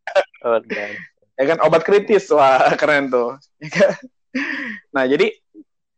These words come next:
Speaker 2: walaupun sebenarnya gue punya kemampuan untuk itu, nah, eh,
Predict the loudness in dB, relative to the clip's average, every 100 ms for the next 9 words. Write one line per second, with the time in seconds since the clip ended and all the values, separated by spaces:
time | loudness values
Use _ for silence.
0 | 0 2 4 2 0 2 2 2 2 0
1 | -2 0 2 4 2 -2 -2 -4 0 0
2 | 0 -4 -10 _ _ _ _ 0 4 4
3 | 6 4